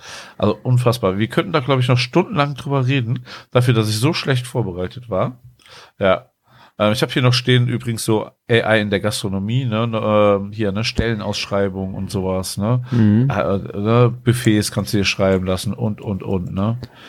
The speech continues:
Speaker 1: Wenn du da, aber zum Beispiel so eine Stellenausschreibung fällt zum Beispiel jemanden, der ein kleines Lokal hat und eigentlich ein guter Koch ist, vielleicht total schwer, ne? Aber dann hilft er dir, so das Grundgerüst zu bauen. Ja. Sehr cool.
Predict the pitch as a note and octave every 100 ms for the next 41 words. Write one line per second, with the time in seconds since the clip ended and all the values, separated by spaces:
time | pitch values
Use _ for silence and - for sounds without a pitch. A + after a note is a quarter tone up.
0 | - - G2+ G2 F#2+ - G#2 G2+ G2 -
1 | - - A2 - G#2+ G2 - _ A#2 G#2+
2 | A2+ G#2 G2 - _ _ _ _ - A#2+
3 | - C3 B2+ B2 - A#2+ A#2+ - B2 B2
4 | A#2+ B2 A#2 A2+ G#2+ A2 G#2 - A2 -
5 | A#2 B2 B2 B2 A2+ A#2 G#2+ - G#2+ -
6 | - G#2 A#2+ A#2+ A#2 C3+ B2+ B2+ - A2
7 | G#2+ - B2 A2+ G#2+ - A2+ F#2+ F2 A2+
8 | D3+ _ - - _ _ - G#2+ G2+ G2+
9 | G2+ _ A2+ B2+ C3 E3 - F2+ F2+ F2
10 | G2+ F#2+ - - C3+ B2 - A#2 - F2
11 | F2 E2+ F2 F#2+ - - - _ - -
12 | F2 - _ - - _ _ _ _ _
13 | _ - A3 G#2 G3+ - F2+ E2+